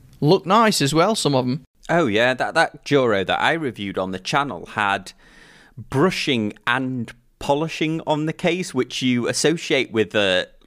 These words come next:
Speaker 2: luxury, a luxury watch. I don't understand why they went to the effort of doing it. I mean, it looks cool, and I'm glad they did, but,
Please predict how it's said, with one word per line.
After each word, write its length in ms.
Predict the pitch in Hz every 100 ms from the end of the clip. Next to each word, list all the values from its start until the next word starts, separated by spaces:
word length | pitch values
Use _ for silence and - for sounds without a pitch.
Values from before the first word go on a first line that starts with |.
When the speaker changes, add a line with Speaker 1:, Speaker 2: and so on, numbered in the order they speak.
| -
Speaker 2:
luxury, 800 | 117 - - - 107 104 95 92 - 110
a 60 |
luxury 440 | 117 175 - 156 117
watch. 220 | 101 -
I 60 | 170
don't 220 | 202 208
understand 340 | 151 - 147
why 100 | 131
they 100 | 131
went 180 | 127 120
to 100 | -
the 100 | 127
effort 220 | 123 135
of 140 | 113 -
doing 220 | 196 220
it. 60 | 127
I 60 |
mean, 140 | 131 123
it 80 |
looks 240 | 131 214 -
cool, 280 | - 107 101
and 120 | 110
I'm 80 | 113
glad 240 | 143 143
they 80 | 104
did, 400 | 92 175 135 -
but, 260 | 123 98